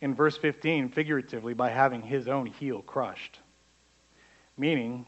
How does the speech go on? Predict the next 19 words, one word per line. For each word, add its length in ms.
that 120
he, 460
Yahweh, 520
would 160
endure 460
himself, 720
the 100
one 300
in 100
the 60
place 340
of 120
the 60
many, 440
a 80
grievous 720
and 160
painful 480
wound. 440